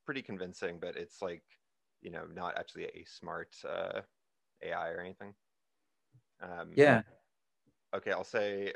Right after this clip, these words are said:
Speaker 1: one that I, I feel like you'll get. Coil. <laughs>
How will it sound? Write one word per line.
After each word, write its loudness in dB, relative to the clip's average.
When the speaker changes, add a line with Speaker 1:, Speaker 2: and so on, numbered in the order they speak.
Speaker 1:
one -6
that 0
I, -2
I -4
feel -6
like -10
you'll -8
get. -10
Coil. 2
<laughs> -12